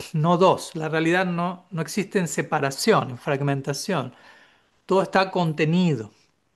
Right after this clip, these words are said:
interrelacionado con un centro en común. Pero hay diversidad, hay individualidad. El alma es individualmente eterna y eso lo declaran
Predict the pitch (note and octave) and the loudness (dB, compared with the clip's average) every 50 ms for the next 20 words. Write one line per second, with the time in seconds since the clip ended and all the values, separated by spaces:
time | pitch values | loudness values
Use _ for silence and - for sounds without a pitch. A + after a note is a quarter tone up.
0 | _ _ _ - D#3+ D3 D3+ F3 D#3+ D3 D3 D3 C#3+ C#3+ C#3 - D#3+ D3+ D#3 D#3+ | _ _ _ -4 -4 -2 0 0 2 4 4 4 4 2 0 -2 -2 0 2 2
1 | D#3 D3+ D3+ D#3+ D3 C#3+ D3+ E3 D#3 D3 C#3+ C#3+ - - F3 F3+ E3+ C#3 B2+ B2+ | 2 0 0 -2 -4 -4 -4 -4 -4 -4 -4 -4 -2 -2 0 0 0 -2 -4 -6
2 | A#2+ A2 - C#3+ C#3 C#3+ B2 G#2+ _ _ _ _ _ _ _ _ _ _ _ _ | -6 -6 -10 -12 -14 -14 -16 -18 _ _ _ _ _ _ _ _ _ _ _ _
3 | _ _ _ _ _ _ _ _ _ _ _ _ - - _ _ _ _ _ - | _ _ _ _ _ _ _ _ _ _ _ _ -20 -20 _ _ _ _ _ 2
4 | E3+ F3+ G3 G3+ - - - - - E3 E3+ F3+ F3 G3 G3 G3 G3 - - B3 | 4 4 4 2 0 -4 -16 -6 -2 0 2 4 4 4 4 4 4 0 0 2
5 | A3+ G#3+ F3+ F3+ E3+ F3 E3+ E3 E3 E3+ E3+ E3 D#3+ E3 D#3+ D#3+ D#3+ E3 G3 G3+ | 2 2 2 0 -2 -2 -2 -2 -2 -2 -2 -2 0 0 0 0 0 -2 -4 -6
6 | F3 - - _ _ _ _ _ _ _ _ - E3+ D3 D3 D#3+ F3 F3+ E3 E3 | -6 -10 -16 _ _ _ _ _ _ _ _ -6 0 2 4 4 4 4 2 2
7 | D#3+ E3 - - - _ _ _ _ _ _ C#4 F#3 D#3+ E3+ E3 D#3 D3+ E3 E3+ | 0 0 0 -4 -10 _ _ _ _ _ _ -2 -2 0 2 2 2 4 4 2
8 | E3+ E3 E3 E3+ E3 E3+ D3+ D3+ G#3 G#3+ F#3+ F3+ D#3+ D#3+ E3+ E3 - F#3+ E3+ E3+ | 2 2 0 -2 -2 -4 -4 0 0 0 0 0 0 0 -2 -2 -4 -2 -2 -2
9 | E3 D3+ D#3+ E3+ D#3+ E3 E3 D#3+ D#3+ D#3 | -2 -2 -2 0 0 0 0 -2 -4 -6